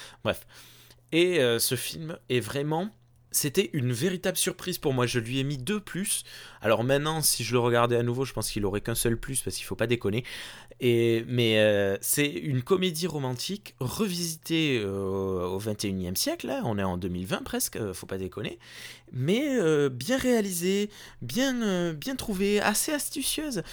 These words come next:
Il y a, il y a des petites scènes, euh, hyper, euh,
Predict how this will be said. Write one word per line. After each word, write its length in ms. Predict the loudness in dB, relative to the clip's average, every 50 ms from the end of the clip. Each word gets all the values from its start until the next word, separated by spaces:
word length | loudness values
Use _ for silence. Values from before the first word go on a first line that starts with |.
| -14 -14 -16 -12 -10
Il 60 | -6
y 40 | -4
a, 260 | -4 -4 -2 -4 -4 -4
il 80 | -2
y 80 | -2 -2
a 40 | -2
des 140 | -2 -2
petites 240 | -2 -4 -4 0 0
scènes, 300 | 2 2 2 2 2 2
euh, 460 | 2 2 4 4 6 6 4 4 2 0 -4 -8 -12 -14 -16 -16 -16 -16 -18 -20 -20 -20 -12 -10
hyper, 400 | -10 -6 0 2 2 2 2 2
euh, 360 | 2 2 2 2 0 -2 -4